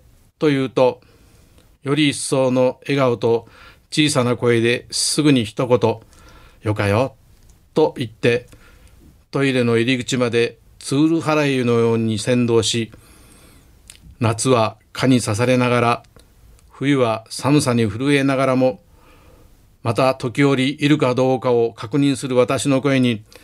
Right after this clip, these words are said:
「おるよ、ゆっくりしてきんしゃい」と優しく返事をしながら待っていてくれました。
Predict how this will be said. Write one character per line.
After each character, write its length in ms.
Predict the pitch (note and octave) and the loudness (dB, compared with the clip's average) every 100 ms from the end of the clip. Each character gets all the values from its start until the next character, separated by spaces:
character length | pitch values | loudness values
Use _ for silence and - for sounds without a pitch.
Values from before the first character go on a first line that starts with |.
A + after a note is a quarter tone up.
| - - _ - | -20 -20 _ -8
「お 140 | C3+ | -4
る 120 | C#3 | -2
よ、 280 | C3 C3+ D3 _ _ _ _ | 0 0 -2 _ _ _ _
ゆ 120 | B2+ A#2+ | -8 -4
っ 20 | |
く 180 | - C#3 | -2 -2
り 100 | A#2 | 0
し 40 | |
て 140 | D3 | -2
き 80 | C3+ | 0
ん 140 | D3 C#3+ | 0 0
し 60 | |
ゃ 120 | D3+ | 0
い」 120 | D#3+ - _ _ _ - | -2 -4 _ _ _ 0
と 260 | D#3 - - - - _ _ | 0 -2 -12 -20 -20 _ _
優 160 | A#2+ A#2+ | -4 0
し 260 | C3+ B2+ | 0 0
く 160 | - A#2+ | -2 -2
返 220 | B2 C3+ | 0 0
事 120 | C3 | 0
を 120 | C3 B2 | 0 0
し 140 | C3+ | -2
な 80 | C3 | 0
が 120 | B2+ | 0
ら 240 | B2+ B2 - | 0 -2 -2
待 220 | B2+ B2 | -2 -2
っ 20 | |
て 160 | - C3+ | 0 -2
い 80 | A#2+ | 0
て 120 | B2 | -2
く 80 | A#2 | 0
れ 100 | A#2 | 2
ま 120 | A2+ | 0
し 80 | - | 0
た。 240 | A2+ G#2+ | 0 -2